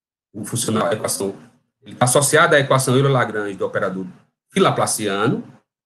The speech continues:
operador divergente, como eu apresentei, do G,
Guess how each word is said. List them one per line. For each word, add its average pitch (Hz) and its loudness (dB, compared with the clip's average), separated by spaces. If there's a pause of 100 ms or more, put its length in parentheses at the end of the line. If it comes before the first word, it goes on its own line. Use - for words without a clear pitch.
(260)
operador 95 -2
divergente, 95 -2 (100)
como 104 -6
eu 92 -6 (100)
apresentei, 92 -2
do 95 -4
G, 98 -2